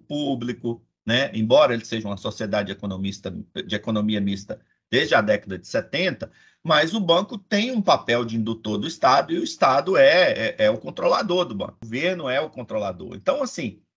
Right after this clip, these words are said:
é, o banco tem um papel fundamental no desenvolvimento. Então, enquanto ele tiver com esse caráter de sociedade de economia mista controlada pelo governo, a gente espera, né, que não haja da parte do Banco do Brasil, como há agora,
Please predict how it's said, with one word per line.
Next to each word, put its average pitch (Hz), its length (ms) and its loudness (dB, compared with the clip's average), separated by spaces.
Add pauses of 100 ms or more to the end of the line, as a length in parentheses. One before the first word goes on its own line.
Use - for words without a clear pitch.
(280)
é, 135 260 6
o 180 60 -4
banco 233 260 -8
tem 240 140 -6
um 311 100 -14
papel 196 320 0
fundamental 214 680 -2
no 151 80 -12
desenvolvimento. 113 640 -10
Então, - 280 -14
enquanto 285 380 -6
ele 226 140 0
tiver 127 420 0
com 120 160 -8
esse 110 300 -10
caráter 107 560 -2
de 90 120 -20
sociedade 123 580 -4
de - 40 -12
economia 127 420 -10
mista 95 360 -10
controlada 95 480 -8
pelo 95 160 -16
governo, 202 360 -8 (160)
a 226 120 -2
gente 202 500 -8 (160)
espera, 170 600 0
né, 139 140 -4
que 170 140 -10
não 196 300 -4
haja 165 420 0
da 117 140 -4
parte 101 340 -10
do 95 100 -12
Banco 92 220 -12
do - 80 -18
Brasil, 110 420 -10
como 117 320 -8
há 95 200 -8
agora, - 440 -6